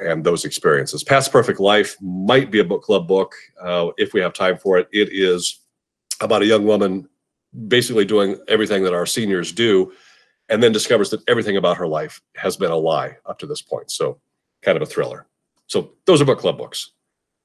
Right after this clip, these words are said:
Real quickly, um, hot new Y A books. Pretend She's Here. Uh, a young woman, <laughs> her best friend is killed,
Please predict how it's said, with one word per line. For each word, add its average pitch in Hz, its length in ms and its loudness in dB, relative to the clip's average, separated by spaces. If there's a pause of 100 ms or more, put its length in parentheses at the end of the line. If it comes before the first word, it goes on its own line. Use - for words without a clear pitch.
(140)
Real 160 280 6
quickly, 147 460 4 (340)
um, 107 560 0 (520)
hot 156 360 -2
new 139 160 2
Y 117 180 4
A 113 180 4
books. 110 280 2
Pretend 135 380 -2
She's 101 260 -8
Here. 147 640 0
Uh, 95 380 -4
a 95 60 -4
young 117 220 0
woman, 113 460 0 (300)
<laughs> - 260 -20
her - 840 -4
best 131 200 2
friend 123 360 2
is 104 240 -4
killed, 104 520 0